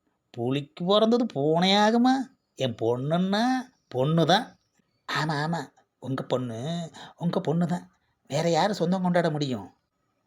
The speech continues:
மாப்பிள, உங்களையும் அன்ற பொண்ணையும்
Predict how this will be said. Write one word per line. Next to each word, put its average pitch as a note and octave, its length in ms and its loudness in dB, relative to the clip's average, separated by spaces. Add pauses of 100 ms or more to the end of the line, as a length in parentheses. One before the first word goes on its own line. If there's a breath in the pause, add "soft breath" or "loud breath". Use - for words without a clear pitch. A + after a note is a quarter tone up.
(300)
மாப்பிள, B2+ 560 2 (680 loud breath)
உங்களையும் C#3 580 2
அன்ற E3 180 2
பொண்ணையும் F#3 640 2